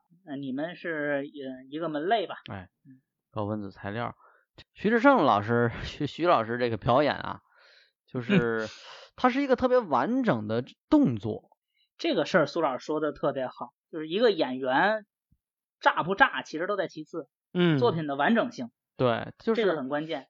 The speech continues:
Speaker 2: 对，就是他首先他段子也，也很强啊，段子首先是很强的，
Speaker 1: 哎，也很强。
Speaker 2: 是吧？当然
Speaker 1: 嗯。
Speaker 2: 他这两次可能就是都是局限于他这个外貌。
Speaker 3: 嗯。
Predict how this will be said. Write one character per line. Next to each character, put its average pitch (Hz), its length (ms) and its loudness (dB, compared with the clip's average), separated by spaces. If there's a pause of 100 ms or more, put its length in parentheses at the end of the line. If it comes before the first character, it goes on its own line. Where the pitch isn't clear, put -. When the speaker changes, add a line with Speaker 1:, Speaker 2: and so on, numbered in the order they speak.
(100)
Speaker 2:
对， 180 160 2
就 190 120 -4
是 190 120 -6
他 240 420 4
首 120 220 2
先 180 140 2
他 247 80 4
段 247 260 8
子 123 120 -2
也， 117 300 -2
也 151 180 4
很 120 200 -2
强 113 360 0
啊， 156 200 -2 (160)
段 170 160 4
子 113 80 -4
首 101 160 -10
先 143 180 -2
是 156 80 -2
很 160 100 0
强 - 0 -
的， 175 60 2
Speaker 1:
哎， - 0 -
也 170 40 2
很 151 180 -2
强。 135 240 -4 (320)
Speaker 2:
是 117 120 -4
吧？ 110 160 -2
当 175 160 4
然 220 200 4
Speaker 1:
嗯。 - 140 -12
Speaker 2:
他 214 120 4
这 208 160 6
两 110 300 2
次 196 340 0
可 110 140 -8
能 107 360 -6
就 117 200 -4
是 107 240 -8
都 151 240 2
是 139 100 0
局 117 220 -6
限 131 260 0
于 113 160 -2
他 127 160 -2
这 117 220 -4
个 104 100 -6
外 127 160 2
貌。 147 240 2 (1040)
Speaker 3:
嗯。 156 380 0